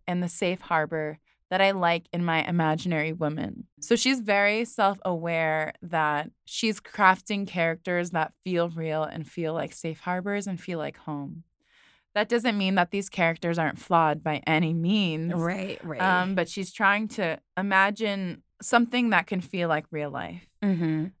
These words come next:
Speaker 1: And she describes how her imagined Black women characters are both ships looking for a safe harbor of another person's companionship to dock amidst the storm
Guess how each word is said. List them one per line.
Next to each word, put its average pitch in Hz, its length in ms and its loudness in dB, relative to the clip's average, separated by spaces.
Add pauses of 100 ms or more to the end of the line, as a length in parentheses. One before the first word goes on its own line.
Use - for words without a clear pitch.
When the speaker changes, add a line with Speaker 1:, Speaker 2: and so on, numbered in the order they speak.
(180)
Speaker 1:
And 180 440 0
she - 160 -6
describes 214 800 0 (180)
how 185 480 2
her 196 160 -2
imagined 190 500 0
Black 180 320 0
women 170 260 -4
characters 156 760 -8
are 170 120 0
both 170 220 -2
ships - 640 -4 (440)
looking 196 280 -2
for 202 140 -4
a 175 60 0
safe 202 320 -4
harbor 170 360 0
of 160 220 0
another 185 380 -2
person's 175 440 -8
companionship 190 920 -2 (100)
to 208 100 -6
dock 160 440 0 (320)
amidst 190 380 -2
the 160 80 -10
storm 156 580 -6